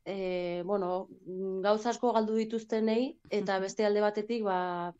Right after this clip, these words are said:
Speaker 1: ba, musutruk laguntzera etorri zirenei, ez? Beraiei eskainia, ez? Ze ona jende asko gerturatu zen laguntzera, eta ez genekien nor zen. <laughs>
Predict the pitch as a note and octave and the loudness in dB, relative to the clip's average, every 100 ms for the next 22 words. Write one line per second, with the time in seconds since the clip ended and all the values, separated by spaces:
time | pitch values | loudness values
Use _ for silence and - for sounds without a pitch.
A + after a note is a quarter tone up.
0 | - F#3+ F3+ F3 E3+ E3+ F3+ F#3+ A3+ A3+ | -16 -10 -6 -2 -2 -4 -4 -2 0 2
1 | A#3+ A3+ G3+ G#3+ A3 A3+ A#3 A3 A3+ A#3 | 2 4 2 2 2 2 2 0 -2 0
2 | G#3+ G#3 G3+ F3 F3+ G#3+ - F#3+ G3 A3+ | 0 2 2 0 -2 -6 -6 -4 -2 -2
3 | G#3+ G3+ G#3 G3+ F#3 F3 A3+ - _ _ | -2 -2 -4 -2 -2 -2 -4 -10 _ _
4 | _ _ _ G3+ F#3 F#3 F#3 F#3+ G3+ A3 | _ _ _ -2 0 0 0 0 2 0
5 | A#3 A3+ A3 A3 A3+ A3 A#3+ A#3 A#3 A3+ | 0 2 2 2 0 0 0 -2 -2 -2
6 | A#3+ A3 B3 B3 A#3+ A#3+ C#4+ F4 - _ | 0 0 2 0 0 0 0 -2 -8 _
7 | _ _ _ _ _ A3 G#3 G#3 G#3 G3+ | _ _ _ _ _ 0 0 0 0 0
8 | G3 F#3+ F#3+ F#3 F#3 F#3+ F#3 G#3+ B3+ B3 | 2 4 4 4 2 2 0 0 0 0
9 | G#3 F#3+ F#3 G#3+ G#3+ - F3+ - - - | 2 0 0 -2 -2 -4 -8 -6 -10 -6
10 | C#4 A3 - | -4 -4 -6